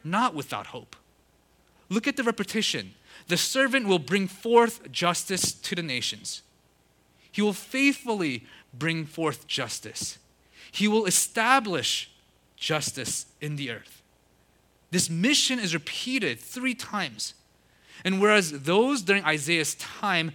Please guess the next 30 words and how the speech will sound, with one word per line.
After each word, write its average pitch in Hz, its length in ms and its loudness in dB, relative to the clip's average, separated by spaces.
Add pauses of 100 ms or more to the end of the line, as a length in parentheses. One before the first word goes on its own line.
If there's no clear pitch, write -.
(440)
looked 165 240 0
forward 220 720 0 (840)
to 180 100 -4
the 156 60 -2
coming 160 260 -6
of 131 80 -8
the 127 60 -8
servant, 127 500 -4 (260)
we 202 120 2
have - 100 2
this - 120 0
privilege, 151 640 -2
unique 190 380 0
privilege 190 360 0
of 151 120 -2
looking 156 260 -4
back, - 460 -10 (1120)
knowing 233 260 4
that 247 160 4
Jesus 240 320 0
started 190 760 0 (120)
his 165 200 -2
mission 156 400 -2
to 143 80 -4
bring 135 220 -8
forth 135 340 -8
justice - 540 -4 (240)
through 233 260 -2
his 147 180 2
life, 110 380 -6